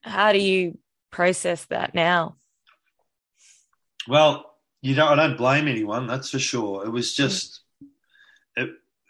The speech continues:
Speaker 2: when you're running an addiction, it's, it, you're just so selfish.
Speaker 1: Mm.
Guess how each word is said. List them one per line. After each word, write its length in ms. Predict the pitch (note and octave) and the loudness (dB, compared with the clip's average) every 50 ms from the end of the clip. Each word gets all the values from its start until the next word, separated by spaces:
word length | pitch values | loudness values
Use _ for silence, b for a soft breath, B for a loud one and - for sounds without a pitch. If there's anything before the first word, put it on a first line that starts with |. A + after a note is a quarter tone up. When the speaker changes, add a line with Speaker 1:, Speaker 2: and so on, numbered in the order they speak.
| _ _ - - | _ _ -18 -8
Speaker 2:
when 160 | - D3 D#3+ | -4 -2 0
you're 120 | E3 E3 D#3+ | 2 2 4
running 240 | D#3+ D#3+ D#3 D#3+ D3+ | 4 4 2 2 0
an 80 | C#3+ C3 | 0 -2
addiction, 640 | A#2 G#2+ - A#2 A#2+ - - - C3 A2+ G#2+ G#2 | -2 -2 -4 -6 -4 -4 -4 -4 -4 -4 -6 -6
it's, 580 | F#2+ G2+ G2 - - - - - - - - - _ _ _ _ _ _ _ _ _ _ _ _ _ _ | -10 -10 -8 -8 -6 -6 -6 -6 -8 -12 -14 -18 _ _ _ _ _ _ _ _ _ _ _ _ _ _
it, 140 | - A2+ - - _ _ | -12 -12 -12 -12 _ _
you're 200 | A#2+ A#2 A2 A2 | -8 -8 -6 -4
just 240 | A#2 A#2+ A#2 - - | -4 -2 -2 -2 -2
so 160 | B2 A2+ G#2+ | -2 -2 -2
selfish. 680 | - - - - - - - - - - - - - - _ _ _ _ _ _ _ _ _ _ | -2 -4 -2 -2 -4 -4 -4 -8 -10 -10 -10 -12 -12 -18 _ _ _ _ _ _ _ _ _ _
Speaker 1:
Mm. 260 | G3 G3+ G3+ G3 F#3+ | -12 -10 -10 -10 -12